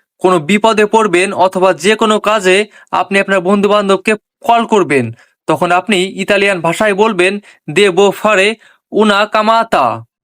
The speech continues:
devo fare una chiamata।" "Testo, testo, পরীক্ষা, testo, পরীক্ষা।" আপনি যখন ইতালিতে কোনো পরীক্ষা দিবেন, এই পরীক্ষাকে ইতালিয়ান শব্দে বলা হয় testo।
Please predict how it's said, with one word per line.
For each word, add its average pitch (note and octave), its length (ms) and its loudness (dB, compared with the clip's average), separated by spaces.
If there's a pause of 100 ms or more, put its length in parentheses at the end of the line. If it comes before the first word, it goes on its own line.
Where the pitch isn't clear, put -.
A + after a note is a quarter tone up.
(160)
devo D#3+ 360 2 (100)
fare F#3+ 240 2
una G#3+ 360 0
chiamata।" G3 600 0 (800)
"Testo, G#3 600 2 (880)
testo, G3+ 640 2 (560)
পরীক্ষা, F#3+ 760 0 (400)
testo, A3 560 2 (300)
পরীক্ষা।" G#3 680 0 (280)
আপনি G3+ 320 -2
যখন G#3 280 0
ইতালিতে G#3+ 480 0
কোনো F#3+ 180 0
পরীক্ষা A3 440 0
দিবেন, G3 360 0 (340)
এই F3+ 140 2
পরীক্ষাকে G3+ 680 0
ইতালিয়ান G#3 400 0
শব্দে G3+ 420 -2
বলা G#3 200 2
হয় F#3+ 260 2 (320)
testo। F3 560 0